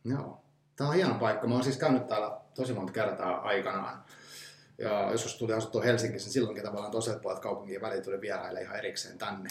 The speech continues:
Et jotenkin hieno fiilis. Mut myös pakko sanoa niinku palautteen Kallion kirjastolle, että teillä on tosi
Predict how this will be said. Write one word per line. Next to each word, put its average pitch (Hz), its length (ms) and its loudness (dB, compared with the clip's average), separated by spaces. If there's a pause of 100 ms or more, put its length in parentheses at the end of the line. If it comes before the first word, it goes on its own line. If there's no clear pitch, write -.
Et 95 80 -8
jotenkin 92 260 -8
hieno 107 280 -6
fiilis. - 500 -6
Mut 117 120 0
myös 147 480 6 (100)
pakko 147 260 2
sanoa 113 220 6
niinku 110 160 -2
palautteen 101 480 2
Kallion 101 300 -2
kirjastolle, 98 460 -6
että - 120 -10
teillä 107 220 0
on 104 60 -8
tosi 127 420 2